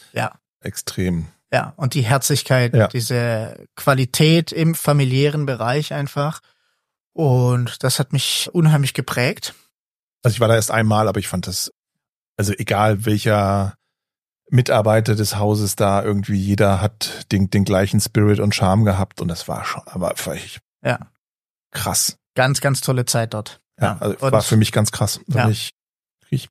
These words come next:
Speaker 2: ein bisschen Gänsehaut, ich finde es ganz toll, wirklich nur einmal da. Leider, aber das war egal, ob an der Bar oder mit wem du irgendwo gesprochen hast oder irgendwie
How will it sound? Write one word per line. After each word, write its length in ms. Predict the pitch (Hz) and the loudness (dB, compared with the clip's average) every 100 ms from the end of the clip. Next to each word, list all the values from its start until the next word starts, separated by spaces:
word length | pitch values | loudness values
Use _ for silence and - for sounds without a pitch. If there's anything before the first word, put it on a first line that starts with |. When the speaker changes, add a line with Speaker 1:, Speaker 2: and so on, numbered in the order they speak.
| - | -8
Speaker 2:
ein 60 | - | -8
bisschen 320 | - 110 120 | -2 0 2
Gänsehaut, 460 | 117 123 110 113 110 | 4 4 4 2 2
ich 100 | - | 0
finde 120 | 113 | -2
es 120 | - | 0
ganz 220 | - 120 | 0 0
toll, 260 | - 120 117 | 2 2 4
wirklich 280 | 113 113 127 | 2 2 2
nur 160 | 127 | 2
einmal 300 | - 127 123 | 2 2 2
da. 280 | 117 110 120 156 _ _ _ _ _ - | 2 0 0 -4 _ _ _ _ _ -2
Leider, 440 | 104 110 117 - | 0 2 2 0
aber 180 | - 104 | 0 0
das 220 | 98 - | -2 -4
war 460 | 101 95 95 92 87 _ _ _ _ _ _ - | -2 -2 -2 -4 -8 _ _ _ _ _ _ -10
egal, 400 | 110 123 156 175 | -2 0 0 0
ob 160 | - 110 | -2 0
an 80 | |
der 120 | 117 107 | 0 0
Bar 500 | 110 113 147 156 - | 0 -2 0 -2 -2
oder 140 | 139 | 0
mit 180 | 120 123 | 0 0
wem 140 | 123 | 0
du 80 | 135 | 2
irgendwo 220 | 120 120 123 | 0 -2 -2
gesprochen 480 | 113 - - 156 | -6 -4 -4 -2
hast 160 | 117 131 | -2 -2
oder 100 | 147 | -4
irgendwie 420 | 123 123 120 117 | -4 -2 -2 -4